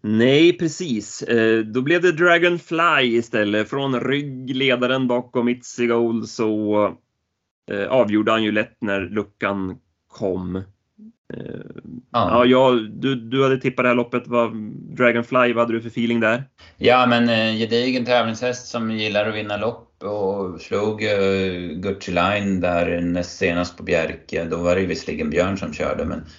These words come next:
Speaker 2: han fick ett liknande lopp och, eh, ja, han gick förbi. Det, det är en he-, helt okej häst, alltså. Det,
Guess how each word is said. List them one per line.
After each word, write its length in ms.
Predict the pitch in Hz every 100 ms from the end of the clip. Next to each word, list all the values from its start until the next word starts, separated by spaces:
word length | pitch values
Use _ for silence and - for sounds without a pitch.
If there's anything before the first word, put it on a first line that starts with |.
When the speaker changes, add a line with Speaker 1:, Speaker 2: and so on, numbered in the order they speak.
| _
Speaker 2:
han 120 | -
fick 140 | 104 127
ett 120 | 123
liknande 440 | 127 107 107 98
lopp 400 | 95 95 - -
och, 340 | 95 92 - 90
eh, 200 | 87 87 - _ _ _
ja, 160 | - 117
han 100 | 123
gick 120 | 147
förbi. 420 | - 113 127 113 82
Det, 200 | 95 101 98 - - - -
det 140 | 113
är 40 |
en 240 | 120 120 110 - - -
he-, 500 | - - 98 - -
helt 380 | - 135 107 113
okej 600 | 104 101 95 90 85 87 80 73
häst, 380 | - 127 - - -
alltså. 220 | - 113
Det, 360 | 101 95 85